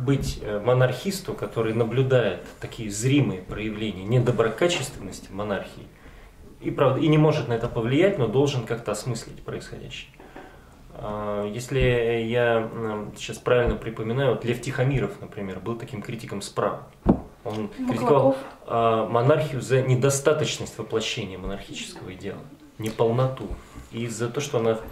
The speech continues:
Speaker 1: уходит от этого идеала дальше и дальше из-за капризов отдельных лиц.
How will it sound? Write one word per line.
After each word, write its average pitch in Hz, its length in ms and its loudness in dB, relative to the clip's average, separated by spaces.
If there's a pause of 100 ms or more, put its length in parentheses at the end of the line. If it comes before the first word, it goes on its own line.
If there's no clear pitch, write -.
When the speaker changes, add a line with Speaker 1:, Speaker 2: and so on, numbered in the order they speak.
Speaker 1:
уходит - 440 4
от - 140 -12 (140)
этого 110 160 -8
идеала 139 300 6
дальше 139 400 2
и - 20 -8
дальше 143 380 0
из-за 110 160 -6
капризов 131 580 -4
отдельных 107 460 -8
лиц. - 220 -20